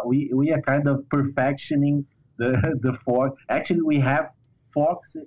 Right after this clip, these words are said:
different forks against each opponent. So different shapes, different, uh, different functions. Uh, so that's one of the things.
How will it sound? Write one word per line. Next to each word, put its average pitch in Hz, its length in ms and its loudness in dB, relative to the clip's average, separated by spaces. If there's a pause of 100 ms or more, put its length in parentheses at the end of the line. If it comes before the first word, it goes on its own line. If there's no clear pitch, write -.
(160)
different 165 400 -4
forks - 360 -2 (100)
against 135 460 0
each - 420 -2 (140)
opponent. 131 580 0 (320)
So 117 200 0
different 135 400 2
shapes, 139 480 -2
different, 117 560 0 (380)
uh, 107 440 2 (180)
different 107 500 2 (420)
functions. 139 680 0 (360)
Uh, 110 260 2
so 113 180 0
that's 131 260 0
one 127 140 2
of 113 120 0
the 107 200 0
things. 101 260 2